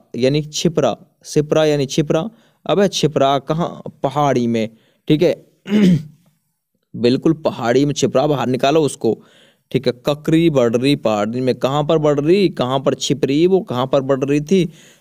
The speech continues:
तो वो बढ़ रही थी पहाड़ी में, ठीक है। आप याद रखिएगा इसे, मध्य प्रदेश के इंदौर जिले के ककरी बडरी नामक पहाड़ी में कहाँ पर बढ़ रही वो?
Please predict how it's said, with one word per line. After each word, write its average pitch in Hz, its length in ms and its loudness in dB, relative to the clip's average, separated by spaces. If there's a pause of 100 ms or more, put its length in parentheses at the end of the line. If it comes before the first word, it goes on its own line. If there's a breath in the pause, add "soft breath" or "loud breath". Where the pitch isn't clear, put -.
(100)
तो 139 100 4
वो 147 120 4
बढ़ 127 200 0
रही 120 120 2
थी 127 160 0
पहाड़ी 113 580 -2
में, 98 260 -4 (460 soft breath)
ठीक - 180 -2
है। 117 100 2
आप 117 320 -2
याद 113 240 2
रखिएगा 107 380 -2
इसे, 110 280 -2
मध्य 113 300 -2
प्रदेश 135 400 -2
के 143 160 0
इंदौर 127 300 2
जिले 120 260 0
के 131 160 -2
ककरी 131 400 -2
बडरी 113 440 0 (340 soft breath)
नामक 127 360 0
पहाड़ी 110 380 0
में 104 140 -2 (140)
कहाँ 143 220 -2
पर 165 160 0
बढ़ 160 180 0
रही 170 300 2
वो? 233 280 0